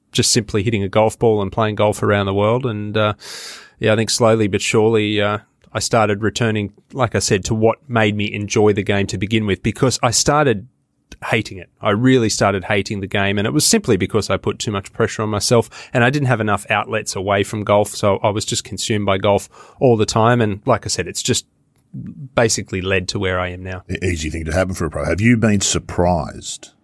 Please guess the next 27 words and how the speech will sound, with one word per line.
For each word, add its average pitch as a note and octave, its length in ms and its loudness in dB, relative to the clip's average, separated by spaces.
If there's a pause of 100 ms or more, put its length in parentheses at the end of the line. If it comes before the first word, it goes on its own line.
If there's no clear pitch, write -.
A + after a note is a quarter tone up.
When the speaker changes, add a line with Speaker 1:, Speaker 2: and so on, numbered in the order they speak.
(200)
Speaker 2:
by C2 160 -4
this C2 160 -10
change C2+ 400 -6
in C#2 120 -8
yourself? - 560 -10 (280)
Speaker 1:
Yeah, F#3+ 200 4
well, B2+ 120 6
I A2 100 6
did. D3 180 2
I D3+ 160 4
didn't G2+ 240 -2
foresee G#2 360 -2
it - 100 -8
coming. C3 280 0
It's G2 180 -2
not A2+ 160 -2
something G2+ 380 -2
I, F#2+ 300 -2
I A2 160 0
planned A#2 420 0
on. A#2+ 120 0
It's A2 180 -8
just - 200 -4
been G2 160 0
a F#2 60 -6
part G#2 300 0
of G2 220 -6